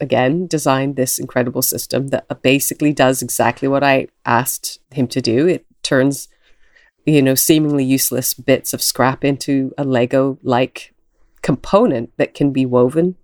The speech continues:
and rewoven over time. And I presented this at an event in London and said, "Yep, here, we've done it. No money." Just at the time, there was <laughs> two of us in the business, and we've solved the world's leather waste problem. Here you go.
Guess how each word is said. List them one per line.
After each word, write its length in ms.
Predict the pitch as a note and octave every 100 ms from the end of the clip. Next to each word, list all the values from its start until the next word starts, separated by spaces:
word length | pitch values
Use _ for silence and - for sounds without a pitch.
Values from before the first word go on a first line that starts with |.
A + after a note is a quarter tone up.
| -
and 240 | D3 C#3+
rewoven 680 | C#3+ D3 C#3 A#2+ C3 E3+ G3
over 220 | C#3 C3+ D3+
time. 420 | B3 B3+ - - _ -
And 140 | F3+
I 140 | G3+
presented 520 | A#3+ C4 G#3 E3+ D#3 C3+
this 220 | C3+ -
at 120 | C3
an 100 | B2+
event 340 | B2 C3+ C3+ -
in 140 | C#3
London 480 | C3+ C3 C3 B2 B2+ _ _ _ _ -
and 120 | -
said, 180 | D#3+ -
"Yep, 300 | A3 - -
here, 120 | F#3+
we've 220 | F#3+ G3
done 160 | F3 E3
it. 180 | F3+ - _ _ -
No 240 | E3 E3+
money." 460 | F#3+ F3 F3 E3+ - _ _ -
Just 340 | F3+ - - -
at 100 | -
the 60 |
time, 380 | - D3+ F3 G3
there 120 | F3
was 120 | F3 -
<laughs> 100 | -
two 160 | A#3+
of 160 | A#3+ -
us 240 | C4+ -
in 100 | C4 -
the 140 | B3 -
business, 580 | B3+ - - - - _ - - -
and 120 | F#3 F#3
we've 140 | G3+
solved 360 | - D#3 D#3 -
the 100 | E3+
world's 280 | G3 G#3
leather 220 | A#3+ C4+ G#3
waste 240 | E3+ -
problem. 340 | D3+ B2+ B2
Here 160 | B2 C#3+
you 140 | E3+
go. 300 | F#3+ D#4+ -